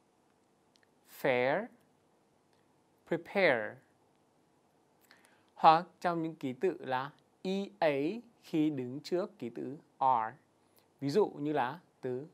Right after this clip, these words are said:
wear, swear, bear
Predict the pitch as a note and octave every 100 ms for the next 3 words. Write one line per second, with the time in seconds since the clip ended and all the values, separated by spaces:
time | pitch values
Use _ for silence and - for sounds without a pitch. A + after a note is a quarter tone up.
0 | _ - A#2+ B2+ E3 C#3 G2+ A#2+ A3+ -
1 | _ _ _ _ _ _ _ _ _ _
2 | _ - - - - C#3+ C#3 C3+ F3+ B3+
3 | _ _ _ _ _ _ _ _ _ _
4 | _ _ - C#3 C#3+ C3+ D3 F#3+